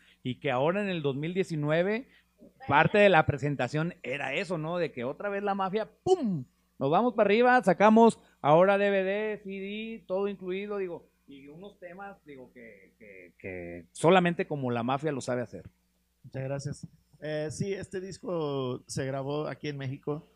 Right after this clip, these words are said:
Speaker 2: am, que es el primer disco, bueno, después de tantos años de grabar un disco en vivo,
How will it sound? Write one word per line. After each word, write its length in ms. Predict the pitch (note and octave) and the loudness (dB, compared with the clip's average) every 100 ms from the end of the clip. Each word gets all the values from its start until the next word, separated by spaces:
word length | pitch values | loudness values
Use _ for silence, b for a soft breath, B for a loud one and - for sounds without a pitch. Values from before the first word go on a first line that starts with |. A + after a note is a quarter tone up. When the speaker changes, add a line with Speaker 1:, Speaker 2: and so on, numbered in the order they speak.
| _ _ _ | _ _ _
Speaker 2:
am, 720 | B2+ C3 B2+ B2 A#2+ A#2 C3+ C3+ | -8 -4 -4 -4 -6 -10 -14 -10
que 100 | C3+ | -8
es 120 | B2+ | -6
el 80 | C#3 | -6
primer 400 | C3+ C3 C3+ C3+ | -6 -6 -8 -8
disco, 420 | C3+ - D3 C#3+ B2+ | -10 -8 -8 -8 -8
bueno, 220 | D#3+ D3+ | -8 -6
después 340 | C3 - E3+ | -10 -12 -12
de 80 | D#3 | -12
tantos 340 | D#3 D#3 C#3 | -12 -14 -12
años 320 | D#3 D#3+ C#3+ _ _ _ | -12 -12 -14 _ _ _
de 120 | C#3 | -6
grabar 320 | C3+ B2 C3+ | -4 -4 -4
un 80 | C#3+ | -4
disco 280 | C#3 B2+ C3+ | -8 -8 -10
en 80 | A#2+ | -8
vivo, 360 | C#3+ C3+ A#2+ | -8 -6 -10